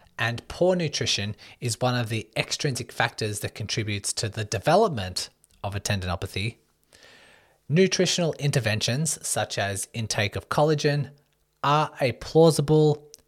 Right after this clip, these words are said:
potential strategy to improve the prevention and healing of a tendinopathy." So they're sort of setting the stage for the hypothesis,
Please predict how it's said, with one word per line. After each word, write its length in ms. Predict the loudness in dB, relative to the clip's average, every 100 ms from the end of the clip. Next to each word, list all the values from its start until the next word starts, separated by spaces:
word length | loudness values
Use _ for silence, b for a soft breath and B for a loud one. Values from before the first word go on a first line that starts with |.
| _ _ _
potential 540 | -8 -6 -4 -2 -2
strategy 500 | 0 4 4 4 0
to 200 | 0 0
improve 760 | -2 -4 4 6 6 2 -4 -10 _ _ _ _ _ _ _
the 100 | -4
prevention 680 | 0 2 2 2 0 0 -2 -6
and 260 | -6 -6
healing 400 | -4 -2 -2 -4
of 160 | -6 -8
a 40 |
tendinopathy." 600 | -4 -4 -2 -4 -6 -8
So 140 | -6 -4
they're 100 | -2
sort 200 | 0 0
of 80 | 0
setting 480 | 0 0 -2 -4
the 60 | -6
stage 460 | -4 -2 -2 -4 -6
for 360 | -6 -4 -4 -8 B B B
the 100 | -4
hypothesis, 800 | 0 0 2 0 0 -4 -4 -6